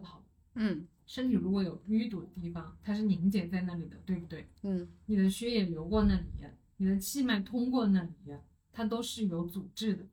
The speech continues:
Speaker 2: 嗯。
Speaker 1: 相当于我们有一个圆，然后你阻滞的是一个点在这个圆之中，
Speaker 2: 嗯。
Speaker 1: 它是不是会影响到你整个的流动？
Speaker 2: 嗯。
Speaker 1: 它里面的空间就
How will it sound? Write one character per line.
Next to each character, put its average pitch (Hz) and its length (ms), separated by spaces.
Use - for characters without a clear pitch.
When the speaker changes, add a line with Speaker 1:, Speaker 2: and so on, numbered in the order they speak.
Speaker 2:
嗯。 185 280
Speaker 1:
相 302 200
当 302 120
于 - 20
我 226 80
们 202 80
有 185 140
一 160 100
个 185 120
圆， 170 280
然 202 120
后 254 160
你 233 80
阻 170 220
滞 233 120
的 220 100
是 226 180
一 220 80
个 220 100
点 196 380
在 196 140
这 190 100
个 185 80
圆 160 280
之 196 160
中， 196 300
Speaker 2:
嗯。 208 220
Speaker 1:
它 254 120
是 277 180
不 262 80
是 247 120
会 233 220
影 165 240
响 190 280
到 170 340
你 180 160
整 - 220
个 165 80
的 170 100
流 151 220
动？ 170 220
Speaker 2:
嗯。 196 240
Speaker 1:
它 247 140
里 220 80
面 180 120
的 185 60
空 226 260
间 226 200
就 220 80